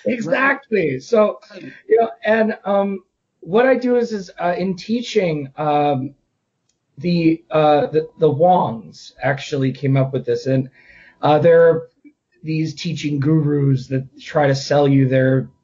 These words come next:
Speaker 1: method of teaching. But what I picked up from them
Speaker 2: Static teaching, yeah.
Speaker 1: Yeah, yeah. Um, which I don't really agree with, but I did pick up things from these gurus.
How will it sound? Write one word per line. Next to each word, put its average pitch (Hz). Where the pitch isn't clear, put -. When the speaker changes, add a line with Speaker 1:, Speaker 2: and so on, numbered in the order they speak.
Speaker 1:
method 135
of 123
teaching. 135
But 135
what 175
I 196
picked -
up -
from 156
them 127
Speaker 2:
Static 135
teaching, 120
yeah. 120
Speaker 1:
Yeah, 151
yeah. 160
Um, 170
which 220
I 208
don't 254
really 233
agree 208
with, 190
but 180
I 175
did 254
pick 247
up 214
things 139
from 139
these 135
gurus. 127